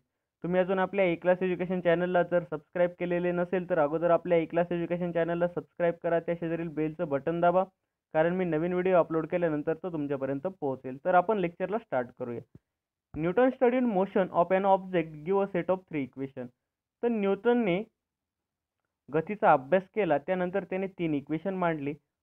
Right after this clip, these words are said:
This is related to displacement, velocity, acceleration. तर ती तीन इक्वेशन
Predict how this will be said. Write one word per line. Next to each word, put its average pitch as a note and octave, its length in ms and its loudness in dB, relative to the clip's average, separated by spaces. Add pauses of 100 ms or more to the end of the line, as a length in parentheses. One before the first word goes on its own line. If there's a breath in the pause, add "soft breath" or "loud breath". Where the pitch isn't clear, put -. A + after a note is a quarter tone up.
(100)
This F#3+ 220 -4
is A#3+ 140 0
related F#3 500 0
to A3+ 80 -4 (160)
displacement, F#3+ 640 -6
velocity, E3 500 -2
acceleration. C#3+ 600 -6
तर G#3 100 -6
ती B3 220 -6
तीन A3+ 480 -8
इक्वेशन E3+ 540 -4